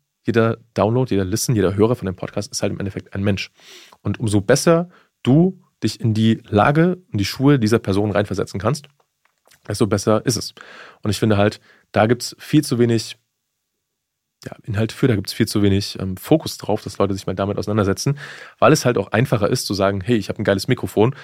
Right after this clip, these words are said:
als zu sagen, okay, ich setz mich da wirklich hin, versuche meine Zielgruppe zu verstehen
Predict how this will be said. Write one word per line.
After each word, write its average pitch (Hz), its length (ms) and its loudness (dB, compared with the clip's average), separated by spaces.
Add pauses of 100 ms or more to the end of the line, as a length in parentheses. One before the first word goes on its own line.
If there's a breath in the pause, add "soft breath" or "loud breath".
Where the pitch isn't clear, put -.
(140 loud breath)
als - 160 -8
zu 104 60 -8
sagen, 101 220 -2
okay, 107 160 0
ich - 180 -2 (200)
setz - 200 -6
mich 120 80 -4
da 101 220 -4
wirklich 160 360 2
hin, 147 240 0 (300 loud breath)
versuche 113 180 2
meine 110 160 2
Zielgruppe 113 340 -2
zu 110 120 -8
verstehen 107 400 -2